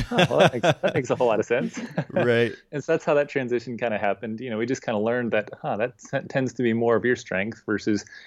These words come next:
Speaker 1: you know, my strength would be elsewhere, or you could consider that one of my weaknesses. You know, I, I just don't excel necessarily in that area. So,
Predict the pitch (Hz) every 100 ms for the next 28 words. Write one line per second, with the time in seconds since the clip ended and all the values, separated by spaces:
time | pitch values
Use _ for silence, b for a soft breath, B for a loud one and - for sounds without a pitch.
0 | B 120 101 101 107 110 101 113 101 110
1 | 110 - 135 - 92 85 - 98 107 101
2 | 101 - 113 104 101 98 95 95 95 117
3 | 113 156 180 110 - 90 90 117 98 107
4 | 107 113 107 120 - 104 - - 151 143
5 | 101 98 - - 98 92 92 92 90 90
6 | 90 95 110 - 104